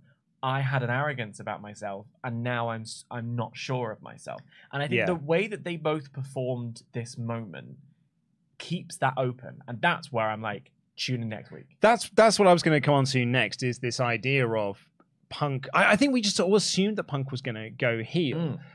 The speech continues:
Speaker 2: for various different reasons. A, Brawl Out last year, and B,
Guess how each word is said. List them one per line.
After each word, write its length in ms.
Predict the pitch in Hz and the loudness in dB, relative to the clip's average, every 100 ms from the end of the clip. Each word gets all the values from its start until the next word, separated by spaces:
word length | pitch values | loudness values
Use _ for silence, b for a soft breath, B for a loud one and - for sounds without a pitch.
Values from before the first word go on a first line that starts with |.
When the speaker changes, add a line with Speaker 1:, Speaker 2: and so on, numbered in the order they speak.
| B | B
Speaker 2:
for 600 | - - 180 170 170 170 170 | -16 2 6 8 8 6 4
various 420 | 143 247 254 170 | 6 8 8 6
different 280 | 139 135 101 | 2 0 -6
reasons. 300 | 98 117 - - | -6 -6 -6 0
A, 380 | 185 107 135 135 - - | 2 2 0 -4 -16 -12
Brawl 400 | - 139 165 151 | 2 6 8 8
Out 240 | 143 - | 6 2
last 420 | 120 117 110 - | 0 0 -2 -8
year, 360 | 101 92 117 110 | -10 -6 -6 -4
and 360 | 107 107 113 - | -6 -10 -6 0
B, 400 | 165 135 160 | 2 2 -2